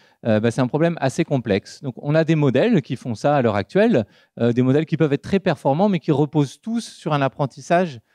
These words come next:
euh, massivement supervisé. Donc, quelques exemples. Vous avez le modèle clip de, euh, OpenAI, qui a été entraîné sur quatre cents millions, euh, de données appariées, avec à chaque fois l'image et, euh, le texte correspondant,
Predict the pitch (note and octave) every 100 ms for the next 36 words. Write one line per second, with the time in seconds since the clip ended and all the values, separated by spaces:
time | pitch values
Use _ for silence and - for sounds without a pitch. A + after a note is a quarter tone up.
0 | _ _ A#2+ A#2 C3+ E3 - F3 D#3 E3+
1 | - D#3 D3 C#3 A#2+ G#2 G#2 G#2+ D#3 D#3+
2 | D3 C3 C3+ A3 A3+ A2+ - _ C#3 C3+
3 | C#3+ C#3+ C#3 C3+ A#2+ - - A#3 - -
4 | _ - C3 C#3+ C3+ C3 A#2 A2 G#2+ A#2+
5 | A2+ C3 A#2 A2 G3 A3 - C3 C3 C3
6 | B2 - C#3 C#3+ C3+ _ _ - D3+ -
7 | D#3 - E3 E3 E3+ F3+ F3 D#3 _ _
8 | - A2+ A#2 A2 C3 B2 D3+ D3+ C3+ C#3
9 | A#2 C#3+ G3+ B2+ B2 A#2+ C3 - B2+ C#3+
10 | D3 C#3+ D3 B2 A#2+ - B2+ C3+ A#2 A2+
11 | A2+ C3 - - - A2 - - B2+ G#3